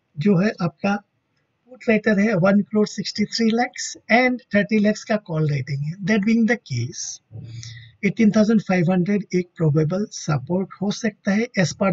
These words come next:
the open interest and eighteen thousand six hundred से एटीन थाउजेंड सिक्स हंड्रेड एंड फिफ्टी का एक रेजिस्टेंस हो सकता है। So अभी हम क्या करेंगे, एक इसको आवरली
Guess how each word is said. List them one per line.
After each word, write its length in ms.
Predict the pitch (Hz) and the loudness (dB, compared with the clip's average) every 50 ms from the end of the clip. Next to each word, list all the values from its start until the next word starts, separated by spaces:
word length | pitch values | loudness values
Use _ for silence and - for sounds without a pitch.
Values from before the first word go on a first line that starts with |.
| 170 | 0
the 60 | 196 196 - 175 | 0 -2 -2 -2
open 240 | - 226 214 208 208 214 | 2 4 4 6 6 4
interest 520 | 196 - 226 220 233 254 254 - - - - _ - 226 | 4 2 0 0 0 0 0 -2 -6 -12 -12 _ 0 2
and 400 | 285 269 196 147 147 151 - - - - _ _ _ _ _ - - - - - _ | 2 2 2 0 -2 -4 -8 -10 -12 -14 _ _ _ _ _ -20 -20 -20 -20 -4 _
eighteen 260 | 202 175 - 233 214 | -2 2 4 4 6
thousand 300 | 202 226 220 226 247 220 | 6 6 4 4 2 2
six 240 | - 226 - - - | 0 -2 -2 0 0
hundred 340 | 226 226 220 208 240 233 - - | 2 4 4 4 4 2 2 4
से 120 | 240 247 220 | 4 4 4
एटीन 220 | 180 - 202 190 180 | 4 0 0 0 0
थाउजेंड 200 | 208 196 220 208 | 2 2 2 2
सिक्स 240 | 151 - 196 156 - | 2 0 -4 -2 -2
हंड्रेड 240 | 202 185 190 190 196 | 0 0 2 2 0
एंड 80 | 196 - | 0 0
फिफ्टी 340 | - 185 165 - - 202 185 190 - | -2 -4 -4 -2 -4 -6 -6 -2 -2
का 140 | 170 - - - _ _ - - 175 | -2 -2 -2 -6 _ _ -4 -4 -2
एक 280 | 202 214 - _ - - _ - - - - _ _ _ _ _ _ | -2 -4 -6 _ -20 -20 _ -20 -20 -20 -20 _ _ _ _ _ _
रेजिस्टेंस 720 | 165 151 180 170 - 233 190 - - - 220 226 208 - - | -2 -2 0 0 0 -2 -4 -4 -4 -4 -2 -2 -2 -4 -4
हो 100 | 160 156 | -6 -6
सकता 420 | 120 117 143 135 - _ - - 123 | -6 -8 -12 -14 -16 _ -16 -14 -14
है। 120 | - - - _ _ _ _ _ _ _ _ _ _ _ _ _ _ _ | -14 -14 -18 _ _ _ _ _ _ _ _ _ _ _ _ _ _ _
So 180 | - - 233 247 240 190 202 - - | -4 4 6 6 6 4 2 0 0
अभी 200 | 208 185 226 226 | 2 4 4 4
हम 200 | 202 226 247 247 220 - | 4 4 2 0 -2 0
क्या 120 | 208 180 156 | 0 0 0
करेंगे, 520 | - 151 143 135 135 139 147 170 226 339 - _ _ _ - 156 | 0 -2 -2 0 0 0 0 -2 -4 -6 -8 _ _ _ -4 -4
एक 140 | 185 214 - _ - - _ _ _ _ _ _ _ _ _ _ _ _ _ _ _ _ _ _ _ _ | -4 -4 -6 _ -20 -20 _ _ _ _ _ _ _ _ _ _ _ _ _ _ _ _ _ _ _ _
इसको 320 | 202 - - - - 208 190 180 175 175 170 165 165 165 - _ _ _ _ _ _ _ _ _ _ _ _ _ _ _ _ _ _ _ _ _ _ _ _ _ _ _ _ _ _ _ _ _ _ _ _ _ _ _ _ _ _ _ _ _ _ _ _ _ _ _ _ _ _ _ _ _ _ _ _ | -14 -14 -12 -2 2 4 4 6 4 4 2 2 -2 -4 -8 _ _ _ _ _ _ _ _ _ _ _ _ _ _ _ _ _ _ _ _ _ _ _ _ _ _ _ _ _ _ _ _ _ _ _ _ _ _ _ _ _ _ _ _ _ _ _ _ _ _ _ _ _ _ _ _ _ _ _ _
आवरली 480 | - 208 214 214 226 233 220 226 247 | 2 4 6 6 6 4 4 0 -2